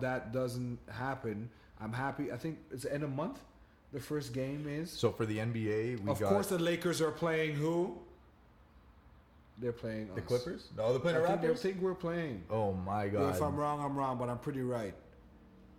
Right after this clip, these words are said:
Speaker 1: Which was kinda weird, 'cause I'm like, "Fuck the Lakers." Either the Lakers or the Clippers are them or us
Speaker 2: So,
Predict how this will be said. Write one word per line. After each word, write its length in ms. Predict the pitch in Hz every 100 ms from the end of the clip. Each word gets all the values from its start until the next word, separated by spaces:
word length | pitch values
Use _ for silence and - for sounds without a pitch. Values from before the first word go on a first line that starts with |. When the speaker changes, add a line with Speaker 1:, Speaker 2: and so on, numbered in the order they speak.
| - - - -
Speaker 1:
Which 200 | 135 139
was 120 | 135
kinda 380 | - 151 151 143
weird, 380 | 131 131 117 98
'cause 140 | 123 127
I'm 80 |
like, 260 | 123 107 -
"Fuck 260 | - 190 -
the 100 | 113
Lakers." 300 | 107 98 123
Either 140 | 190
the 60 | 170
Lakers 420 | 156 170 175 151
or 60 |
the 60 | 135
Clippers 440 | - 170 170 170
are 60 | 165
them 260 | 160 165 156
or 280 | 135 117 -
us 240 | 131 104 -
Speaker 2:
So, 160 | 123